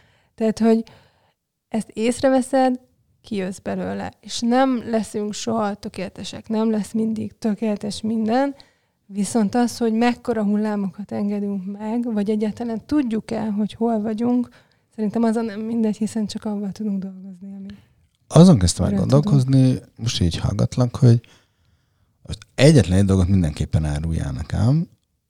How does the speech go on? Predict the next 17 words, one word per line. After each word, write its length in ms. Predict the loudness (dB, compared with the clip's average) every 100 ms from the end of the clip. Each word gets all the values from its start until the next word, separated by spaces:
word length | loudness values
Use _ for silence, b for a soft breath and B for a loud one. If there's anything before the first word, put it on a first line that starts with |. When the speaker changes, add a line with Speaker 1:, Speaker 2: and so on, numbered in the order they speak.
| _ _ _ _ _
Speaker 2:
hogy 260 | -4 2 2
amikor, 320 | 2 -2 6
mondjuk 260 | 8 8
én 100 | 8
megkereslek 580 | 6 4 0 -6 -6 -10
téged, 400 | -6 -2 0 -2
hogy 200 | -6 -10
figyelj, 260 | -4 -4 -2
Viki, 260 | -4 -8 -8
nem 180 | -10
tudom, 220 | -14 -8 -6
itt 120 | -6
meg 180 | -6 -8
ott 160 | -8
meg 160 | -10 -10
amott 280 | -10 -10 -14
fáj, 380 | -8 -4 -4